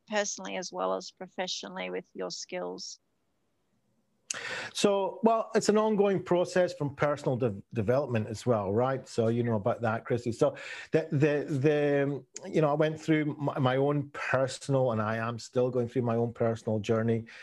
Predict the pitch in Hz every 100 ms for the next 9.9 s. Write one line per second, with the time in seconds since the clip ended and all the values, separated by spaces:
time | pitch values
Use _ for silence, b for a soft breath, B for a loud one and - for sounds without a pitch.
0 | B B - 120 117 131 117 147 143 139
1 | 131 127 135 135 135 131 - - 131 127
2 | 123 123 131 143 139 139 123 - 143 123
3 | 127 135 - 127 123 131 135 139 135 135
4 | 131 131 135 170 - _ B B B B
5 | B 107 110 110 113 107 - 135 117 110
6 | 120 120 117 107 - 113 104 107 110 120
7 | 147 127 147 127 131 117 120 123 135 127
8 | B B B B - 123 127 123 131 -
9 | 135 127 131 - - 147 135 -